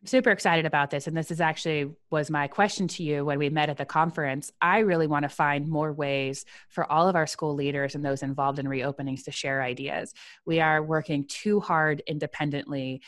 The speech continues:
and there are so many things we can kind of share, steal, and borrow from each other. So Joe's created this Padlet, and when you open it up, you're gonna see topics. And on those topics, we would love for you to add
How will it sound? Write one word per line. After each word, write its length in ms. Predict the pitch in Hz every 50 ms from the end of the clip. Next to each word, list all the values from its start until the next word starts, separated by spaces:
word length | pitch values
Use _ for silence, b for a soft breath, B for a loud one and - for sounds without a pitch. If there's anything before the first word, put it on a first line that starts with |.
| B B B B _
and 300 | 156 143 143 139 143 139
there 160 | 160 156 151
are 40 | 147
so 300 | 143 - - 175 160 160
many 160 | 170 165 165
things 300 | 156 - 156 156 143 -
we 80 | 151 143
can 260 | - - 147 135 143
kind 200 | 139 - 143 139
of 100 | 139 139
share, 480 | - - - 147 143 143 139 139 139 139
steal, 380 | - - - 147 135 135 135
and 180 | 135 135 139 131
borrow 260 | - 127 127 127 131
from 180 | 131 - 147 139
each 140 | 131 - -
other. 240 | 135 - 139 135 165
So 300 | - - 165 156 156 156 B B B
Joe's 240 | - 185 208 208
created 280 | - - 196 185 185 180
this 140 | 196 190 196
Padlet, 460 | - - 180 165 160 156 143 151 175 - _ -
and 420 | 160 156 156 156 151 151 151 151 -
when 200 | 165 156 151 156
you 340 | 156 156 156 156 156 160 - _ _ _ -
open 240 | 170 185 180 240 240
it 100 | 233 196
up, 200 | 160 151 160 - _
you're 140 | 170 156 147
gonna 220 | 160 156 156 156
see 400 | - - - 170 160 151 151 156
topics. 680 | - - - 165 151 - - 127 - - - - - _ _
And 160 | - 147 143
on 220 | 147 143 151 160 160
those 440 | 160 160 160 156 156 160 151 - -
topics, 540 | - - 254 277 277 - 175 160 - - B B B B B B B _
we 100 | 165 165
would 140 | 160 165 165
love 320 | 160 170 175 175 175 170
for 140 | - - 175
you 200 | 165 156 151 151
to 220 | 147 151 - -
add 380 | 156 143 143 143 139 143 143